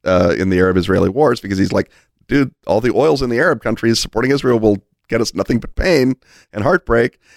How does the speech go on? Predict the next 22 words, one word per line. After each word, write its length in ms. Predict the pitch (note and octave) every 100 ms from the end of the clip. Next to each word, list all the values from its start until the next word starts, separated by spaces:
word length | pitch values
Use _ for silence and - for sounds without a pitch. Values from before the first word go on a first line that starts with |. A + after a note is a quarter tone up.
| _
And 120 | A2
the 60 | A2+
Israelis 420 | A#2 A2+ A#2 G2
are 40 | G2
like, 180 | F#2
"We 80 | G2
can't 220 | - G#2
have 160 | G#2 A2+
that." 220 | C#3+ E3
So 80 | B2
they've 180 | B2 A#3+
got 240 | A#2+ - _ _
guys 200 | - F#2
following 380 | - G#2 F2+ E2+
him. 140 | E2+ - _ _
Plus, 360 | - F3 F#3 - - _
we 120 | C3
know 200 | B2 A#2+
from 140 | A#2+ A#2
the 80 |
Venona 380 | G2+ A2+ D3+ E3+
transcripts 680 | - G#2+ G2 - G2 - -